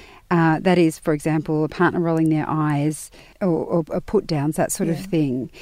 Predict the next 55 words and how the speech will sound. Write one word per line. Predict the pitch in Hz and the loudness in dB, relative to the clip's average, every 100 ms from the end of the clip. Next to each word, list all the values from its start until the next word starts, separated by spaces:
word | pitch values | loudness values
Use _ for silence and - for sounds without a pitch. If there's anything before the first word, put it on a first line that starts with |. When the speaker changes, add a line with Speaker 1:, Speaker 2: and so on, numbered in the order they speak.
| - - - - - - - | -20 -20 -20 -20 -20 -20 -4
Speaker 1:
Do | 226 | 2
you | 262 | 2
think | 320 277 285 | 4 2 2
contempt | 269 233 - 214 262 - | 2 2 2 0 -2 -4
is | 214 | -6
a | 202 | -6
sign | - 202 208 | 0 2 2
you | 208 | 2
should | 190 190 - | -2 -8 -2
go? | 175 - 330 - - - - - - - - | 0 0 -4 -8 -14 -20 -20 -20 -20 -20 -4
Speaker 2:
Contempt | 220 220 285 302 302 | 0 2 4 4 4
is | - | 2
a | |
big | 202 180 - | 0 -2 -2
problem. | 208 202 196 170 - | -2 0 0 -2 -2
Um, | 196 196 | -2 0
John | 233 254 | 2 2
Gottman | 277 233 196 190 | 2 2 0 -2
talked | 208 202 - | -2 -4 -4
about | 185 180 165 - | -2 0 0 -4
what | - 170 | -6 -2
he | 190 | -2
said | - 196 175 | 0 0 0
were | |
the | 185 | -2
four | - 214 196 | 0 0 2
horsemen | 190 190 202 180 | 2 0 0 0
of | 175 | -2
the | 175 | -4
apocalypse, | - 185 208 196 - - | -4 -4 -4 -4 -4 -4
and | 190 | 0
he | 202 | 0
said | 190 202 190 | 0 2 2
if | - 220 | 0 2
any | 247 226 | 2 2
of | 185 | 0
the | |
four | 175 - 202 202 | -4 0 0 0
things | - 196 180 175 | -2 -2 -2 -2
were | 196 | -4
in | 180 170 | -4 -4
place | - 185 165 160 - - - - - - - 381 392 370 | -2 -2 0 -2 -6 -10 -20 -20 -20 -20 -16 -16 -6 4
in | 240 | 6
a, | 254 | 6
in | - 233 | 6 6
a | 208 | 6
routine | 196 226 226 - 208 196 185 | 8 8 8 4 0 2 2
way, | 185 180 175 | 2 2 2
then | 185 | 0
there's | 180 180 | -2 -4
a | |
problem. | 185 190 185 190 165 | -4 -2 -2 -4 -2
So | 208 190 | 0 0
pervasive | - 190 202 214 214 - | 0 2 2 2 0 -2
criticism, | - 190 180 202 214 285 370 | -2 0 0 -2 -2 -2 -4